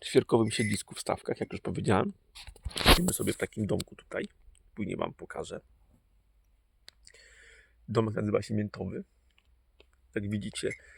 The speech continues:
z miętowego kubka piję również kawę. O! Cześć!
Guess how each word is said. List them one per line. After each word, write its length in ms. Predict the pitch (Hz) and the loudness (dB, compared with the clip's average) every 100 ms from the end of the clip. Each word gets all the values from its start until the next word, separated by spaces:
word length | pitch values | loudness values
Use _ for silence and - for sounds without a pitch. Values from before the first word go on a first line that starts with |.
| - - - - | -20 -14 -8 -4
z 120 | - | 0
miętowego 500 | 127 123 - 113 110 - | 2 4 4 4 4 -2
kubka 280 | - - - - | -8 -6 -4 -2
piję 160 | - - | 0 0
również 380 | - - - - | 2 0 0 0
kawę. 280 | - - - - - - - - - - - - - - - - - - - - - - - - - - - - - - - - _ _ _ - - - | 2 2 2 -4 -12 -20 -20 -20 -20 -18 -16 -16 -16 -18 -20 -18 -18 -18 -20 -20 -10 -2 0 0 -2 -8 -20 -20 -20 -20 -20 -20 _ _ _ -20 -20 -6
O! 440 | 98 101 98 101 - - - - - - - - - - - - - - - - - - - - - - - - - - - - - - | 0 2 4 0 -4 -20 -20 -20 -20 -20 -20 -20 -20 -20 -20 -20 -20 -20 -20 -20 -20 -20 -20 -20 -20 -20 -20 -20 -20 -20 -20 -20 -20 -4
Cześć! 760 | 160 110 107 123 - - - | 4 6 6 2 -2 -12 -20